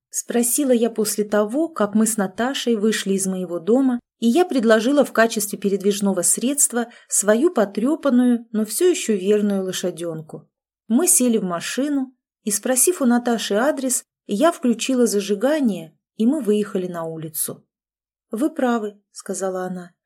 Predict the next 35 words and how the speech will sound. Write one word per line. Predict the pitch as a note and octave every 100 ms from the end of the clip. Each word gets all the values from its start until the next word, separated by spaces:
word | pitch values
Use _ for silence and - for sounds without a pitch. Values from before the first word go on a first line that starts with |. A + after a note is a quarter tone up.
| _ _ _
«Кстати, | - - D4+ D#4
дача | D4 D#4+ E4+ B3+
у |
нас | A3+ A3 -
совсем | B3+ - F4+ D4+
недалеко, | A3 G3 G3 G3 G3 G3 _ -
в |
Жасминке». | A3+ C#4 - G#3+ F#3+ - F3+ _ _ _ _ _ _ _ _
«А | F#3 F#3+
её | A3+ A#3 A3
можно | G3 D#4 F4+
будет | C4+ G#3 G3
осмотреть?» — | F#3 G3+ F#3 F3+ E3 - _
спросила | - - - F#3 - F3+
я | F3+
свою | F3 F#3 F#3
клиентку, | F3+ F#3 F3 E3+ - D#3+ _
и, | G3+ G3+
поймав | G3+ G3+ G#3 A#3 B3+
её | A3 G3+ A#3
настороженный | G#3+ - G#3 G#3+ G#3+ F#3 F#3+
взгляд, | F3+ F#3+ G3 B3 C4+
уточнила. | G3+ G3 G#3 - F#3 E3+ E3 D#3 _ _ -
«Знаете, | F3+ G3 B3 D4+ B3 G3+ F3+
я | F#3+ A#3
думаю, | C4 C4 C4+ B3+
что | - A#3+
в | A#3
таких | A#3 A3+ B3
ситуациях | - G#3 G#3+ B3+ D4 - F#3 F3 -
осмотр | F#3+ - A3+ C#4+ D4 B3+
никогда | B3+ C#4+ C4+ C4
не | F#3+
бывает | F3+ F3+ F3 F3+
лишним. | G3 F#3+ - D#3+ D#3+